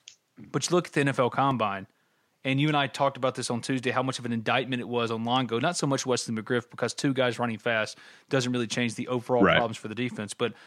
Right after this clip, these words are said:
Speaker 1: offensively, there was so much there for Phil Longo to put together a dominant offense, and he just couldn't do it. Having this kind of experience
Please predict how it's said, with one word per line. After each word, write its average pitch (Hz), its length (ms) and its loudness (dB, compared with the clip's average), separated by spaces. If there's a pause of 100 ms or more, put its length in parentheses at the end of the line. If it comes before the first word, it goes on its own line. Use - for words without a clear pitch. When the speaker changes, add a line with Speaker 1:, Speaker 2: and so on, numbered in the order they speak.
(160)
Speaker 1:
offensively, 135 720 2 (260)
there 147 160 4
was 135 120 2
so 175 400 4
much 160 320 2
there 143 300 2
for 131 120 -4
Phil 143 200 2
Longo 135 360 2
to 120 80 -6
put - 220 -4
together 127 480 2
a 131 100 -4
dominant 123 540 2
offense, 123 460 0 (240)
and 165 100 0
he 160 40 4
just 143 260 2
couldn't 120 320 0
do 156 200 6
it. 120 180 0 (520)
Having 180 360 4
this 160 160 4
kind 147 240 0
of 123 60 -4
experience 143 760 0